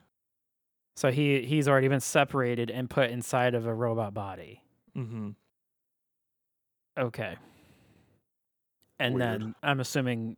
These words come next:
Speaker 1: uh, based on what you said, after the events of that beginning scene, she gets separated, and then
Speaker 2: Then, yeah.
Speaker 1: you deal with her replicant in the future.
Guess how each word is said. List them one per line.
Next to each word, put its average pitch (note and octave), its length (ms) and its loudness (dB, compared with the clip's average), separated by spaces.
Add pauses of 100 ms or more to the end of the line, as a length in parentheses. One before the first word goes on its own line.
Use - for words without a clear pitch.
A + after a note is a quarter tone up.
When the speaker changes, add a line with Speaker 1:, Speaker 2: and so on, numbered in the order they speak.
Speaker 1:
uh, D3 220 -4
based C3 280 0
on B2+ 80 2
what A#2+ 120 -2
you F3 120 -6
said, A#2 480 4 (540)
after C3+ 280 4
the B2 160 0
events A#2 320 -2
of A2+ 100 -6
that A2+ 180 -2
beginning A2 380 -6
scene, A2+ 600 -4 (480)
she F3+ 340 4
gets C#3+ 180 4
separated, A2 880 -2 (1300)
and E3 300 -2
then A#2 540 2 (400)
Speaker 2:
Then, G2 600 -10
yeah. - 140 -8
Speaker 1:
you C3+ 100 -2
deal B2 240 4
with A2 140 -2
her A2+ 120 0
replicant A2+ 680 0
in G#2+ 80 -8
the G2+ 80 -8
future. G#2 640 -10